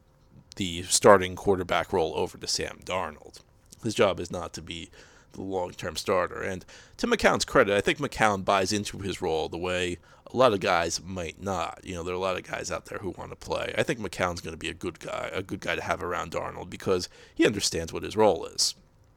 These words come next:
Other guys don't understand that, you know, your job is to eventually hand, hand over the reins to, to the rookie, or they at least are resentful for it. Now, McCown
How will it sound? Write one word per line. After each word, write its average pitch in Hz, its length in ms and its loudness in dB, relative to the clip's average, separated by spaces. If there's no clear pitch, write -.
Other 104 160 2
guys 101 220 4
don't 101 200 2
understand 90 760 -2
that, 82 300 -4
you 87 100 -10
know, 80 60 -4
your 90 180 -4
job 87 300 0
is 85 100 -6
to 87 120 -4
eventually 82 380 -6
hand, 85 360 -10
hand 85 460 -6
over 95 320 2
the 85 160 -8
reins 90 520 0
to, - 280 -8
to - 160 -6
the - 120 -18
rookie, - 460 -6
or 87 300 -2
they 98 300 4
at 90 100 -4
least 87 260 -4
are 82 120 0
resentful 85 760 -2
for - 360 -12
it. - 260 -12
Now, 101 160 0
McCown 110 640 4